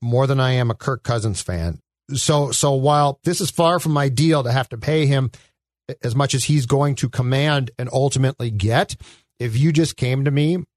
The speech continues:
and said pretty much the same price tomorrow, Kirk Cousins or Dak Prescott,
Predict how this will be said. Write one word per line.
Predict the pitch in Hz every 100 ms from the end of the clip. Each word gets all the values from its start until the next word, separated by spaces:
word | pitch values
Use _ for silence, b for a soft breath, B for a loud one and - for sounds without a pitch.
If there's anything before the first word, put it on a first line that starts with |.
| _ _
and | 120 117
said | - 123 117 110 b b -
pretty | 277
much | 226 -
the |
same | 147 147 139
price | 139 131 98 - - _ -
tomorrow, | 170 170 123 - _ _ -
Kirk | 160 165
Cousins | 151 147 147 143
or | 123
Dak | 120 120 -
Prescott, | 131 123 - 147 156